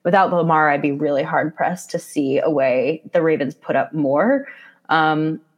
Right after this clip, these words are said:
and I'm thinking the Packers are somewhere around thirty. So I, I see it being, like, a thirty twenty, thirty-one twenty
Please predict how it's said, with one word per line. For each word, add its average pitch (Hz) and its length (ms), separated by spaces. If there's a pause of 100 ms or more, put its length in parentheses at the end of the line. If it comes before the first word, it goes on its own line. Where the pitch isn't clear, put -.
(140)
and 180 160
I'm 170 120
thinking 175 360
the 170 100
Packers 160 960
are 160 140
somewhere 156 380
around 147 280
thirty. 143 380
So 160 140
I, 156 220
I - 20
see 196 240
it 185 80
being, 165 220
like, 151 180
a 160 120
thirty 151 460
twenty, 147 500 (840)
thirty-one 156 460
twenty 151 500